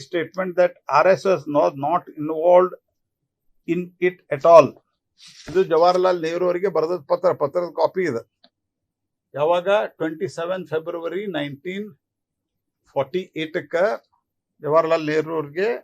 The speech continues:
ವಲ್ಲಭಭಾಯಿ ಪಟೇಲ್ರು ಪತ್ರ ಬರೆದಿದ್ದಾರೆ. I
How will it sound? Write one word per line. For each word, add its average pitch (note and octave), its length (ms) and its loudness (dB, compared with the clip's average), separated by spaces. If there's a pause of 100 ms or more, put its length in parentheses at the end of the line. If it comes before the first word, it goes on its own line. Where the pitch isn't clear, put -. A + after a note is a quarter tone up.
(220)
ವಲ್ಲಭಭಾಯಿ D3+ 460 2
ಪಟೇಲ್ರು D3 400 -4 (100)
ಪತ್ರ F3 180 -2 (120)
ಬರೆದಿದ್ದಾರೆ. F3 460 0 (2000)
I F3+ 160 4